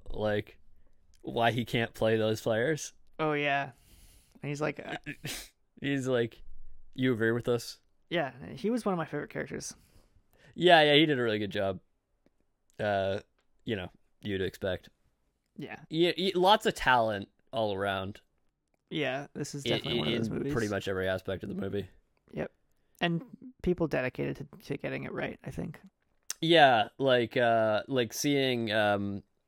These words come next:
Speaker 1: like, how committed to this movie Brad Pitt was throughout the entire process.
Speaker 2: Exactly. And, you know, um, people taking pay cuts to make it happen.
Speaker 1: Yeah. And, like, once again, it, it's so funny that, like, you know,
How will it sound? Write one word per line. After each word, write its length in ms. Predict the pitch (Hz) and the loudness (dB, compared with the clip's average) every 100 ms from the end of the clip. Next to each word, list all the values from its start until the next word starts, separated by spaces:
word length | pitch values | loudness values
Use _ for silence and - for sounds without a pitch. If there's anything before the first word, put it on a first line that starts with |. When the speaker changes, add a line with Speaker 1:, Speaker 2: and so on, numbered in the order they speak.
| _ _ _ _ _ _ _ - - | _ _ _ _ _ _ _ -6 2
Speaker 1:
like, 180 | 123 | 2
how 160 | 127 143 | 6 4
committed 540 | - 151 117 110 113 | 4 0 2 2 2
to 80 | 123 | 0
this 200 | 117 110 | 0 0
movie 320 | 110 101 110 113 | 0 0 0 0
Brad 280 | 101 95 | 0 0
Pitt 220 | 92 101 101 | 0 -2 0
was 280 | 104 101 | -2 -2
throughout 160 | - 95 | -4 -6
the 80 | 101 | -6
entire 260 | 92 98 | -4 -4
process. 580 | 92 92 95 101 104 - - | -4 -4 -4 -4 -8 -10 -12
Speaker 2:
Exactly. 640 | 160 147 151 151 160 151 147 - | -8 -6 -6 -4 -2 -2 -4 -8
And, 280 | 143 147 147 | -6 -6 -6
you 80 | 143 | -6
know, 240 | 143 147 - _ _ - | -6 -8 -14 _ _ -12
um, 480 | 156 156 - 156 - - | -8 -6 -8 -10 -14 -8
people 300 | - 147 151 | -6 -4 -4
taking 320 | 143 139 147 135 | -4 -6 -6 -6
pay 200 | 131 135 | -6 -4
cuts 280 | 127 127 | -8 -8
to 80 | - | -12
make 180 | 135 131 | -10 -8
it 80 | 131 | -6
happen. 520 | 139 135 - 135 135 - _ _ _ _ | -4 -4 -4 -8 -8 -14 _ _ _ _
Speaker 1:
Yeah. 440 | 131 127 107 90 - _ _ _ _ - | -2 2 2 0 -6 _ _ _ _ 0
And, 260 | 143 127 | 0 2
like, 300 | 123 123 113 - | 2 2 2 -4
once 300 | 123 127 143 | -2 -2 0
again, 440 | 123 120 110 110 - | 0 0 -2 -4 -2
it, 140 | 147 | 0
it's 240 | 156 147 - | 0 -2 0
so 240 | 175 156 | 2 4
funny 320 | 151 135 135 | 2 0 0
that, 200 | 120 107 | -2 -2
like, 320 | 117 110 101 - | 2 0 0 -6
you 160 | 120 110 | -4 -2
know, 340 | 107 101 | -2 -4